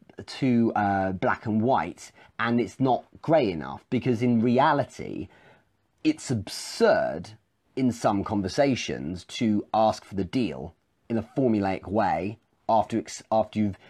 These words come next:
explained or broadcasted how a certain part of your, your work works. Because what will happen is, if you've got someone who's like, "I'm not that bothered, this is rubbish," like, that maybe they're poorly qualified,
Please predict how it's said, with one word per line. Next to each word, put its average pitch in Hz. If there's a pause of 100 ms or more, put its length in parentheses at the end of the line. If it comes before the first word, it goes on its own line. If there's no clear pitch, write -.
(140)
explained 107
or 98
broadcasted 104
how 107
a 95
certain 98
part 101
of 87
your, 92
your 95
work 90
works. 110 (540)
Because 143
what 160
will 143
happen 180
is, 110 (580)
if 165
you've 165
got 156
someone 147
who's 139
like, 131 (580)
"I'm 107
not 113
that 107
bothered, 92
this 110
is 98
rubbish," 104
like, 90
that 123
maybe 127
they're 110
poorly 113
qualified, 135